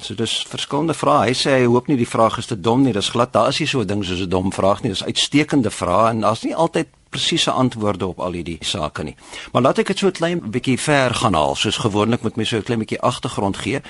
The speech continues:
Waaroor ons hierso praat is vetsure, in Engels fatty acids.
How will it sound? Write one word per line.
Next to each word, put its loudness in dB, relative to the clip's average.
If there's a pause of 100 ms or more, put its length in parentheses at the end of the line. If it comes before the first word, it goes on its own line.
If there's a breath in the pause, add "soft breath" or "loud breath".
(300 loud breath)
Waaroor 4
ons 0
hierso 2
praat 2
is -6
vetsure, 0 (500)
in -4
Engels -4 (200)
fatty -4
acids. -2